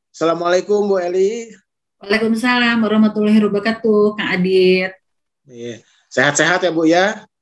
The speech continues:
Speaker 2: Alhamdulillah, amin, amin, sehat. Sami, Kang Adit oge sehat ya.
Speaker 1: Amin, amin. Ya, eh, eh, gini, Bu, ini tentang U M K M nih, kita langsung saja berbincang nih. Hmm, ada terdengar kabar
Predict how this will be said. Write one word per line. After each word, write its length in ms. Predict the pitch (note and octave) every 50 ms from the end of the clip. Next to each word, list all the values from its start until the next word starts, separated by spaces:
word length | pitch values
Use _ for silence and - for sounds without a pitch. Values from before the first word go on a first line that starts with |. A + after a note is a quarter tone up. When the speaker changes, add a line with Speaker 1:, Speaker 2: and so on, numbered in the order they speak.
| _ _ _ _ _ _ -
Speaker 2:
Alhamdulillah, 560 | G3 G#3+ A#3 A#3 B3 C4+ D4 C#4+ A#3+ G3+ F#3+
amin, 240 | - A3 B3 A#3 F#3
amin, 280 | G#3+ A3+ A#3+ A#3+ A#3 G#3
sehat. 400 | - G3+ G3 G3 G3 F3+ F#3+ - -
Sami, 280 | - F#3+ A3 B3 A#3+ A#3+
Kang 200 | G#3 G3 F3 F#3+
Adit 160 | G3 G#3+ G3+
oge 200 | G3 G3+ G#3+ G#3+
sehat 320 | G#3+ G3 F#3 G3+ G3 -
ya. 560 | F3 E3 D#3+ D#3 D#3+ E3 F#3 A3+ D4 - - - _ _ G2+
Speaker 1:
Amin, 440 | A2+ B2 C3 C3+ C#3 C#3+ C#3 C3+ A#2+ G2+
amin. 280 | G2+ G#2+ G#2+ A2 A2 G2 - - - - - - -
Ya, 200 | D3+ D3+ D3 B2 - - - - - - -
eh, 480 | - C#3 C#3+ C#3 C#3+ C#3+ C#3+ C#3+ C#3+ C#3+ C#3+ C#3 - - _ _ _ _ _ - -
eh, 360 | A#2+ B2+ C3+ C#3 C#3 C#3 C#3+ C#3 C3+
gini, 240 | B2 C#3 F#3 F#3 G3+
Bu, 240 | F#3+ A3+ A#3 - D3+
ini 160 | E3 E3 F#3 F#3
tentang 440 | - F3+ E3+ D#3+ E3 D#3 D#3+ D3+ C#3+
U 40 | C#3+
M 200 | D3 D3 D3 -
K 160 | D3 D3+ D#3
M 160 | D#3+ E3+ E3+
nih, 80 | D#3 C3
kita 160 | - - D3
langsung 320 | C#3+ C#3 C#3 C#3 - D3
saja 240 | B2+ - C#3 C3+ C#3 C3+
berbincang 520 | B2+ C3 A#2+ B2+ B2+ B2 A#2+ C3+ B2+ C3
nih. 240 | B2 A#2+ A2+ G#2 - _ _ _ _ _ _ _
Hmm, 320 | - G#2 G#2 G2+ G#2 G#2 - _
ada 380 | - C3 D3+ E3 D#3+ F3 F#3 F#3+ F#3+
terdengar 500 | - D#3+ D3+ C#3+ D3 C#3 C3+ C3 B2+ B2
kabar 720 | - - G#2 G#2+ E2 D#2+ F2+ F#2+ G#2 G#2+ - - - -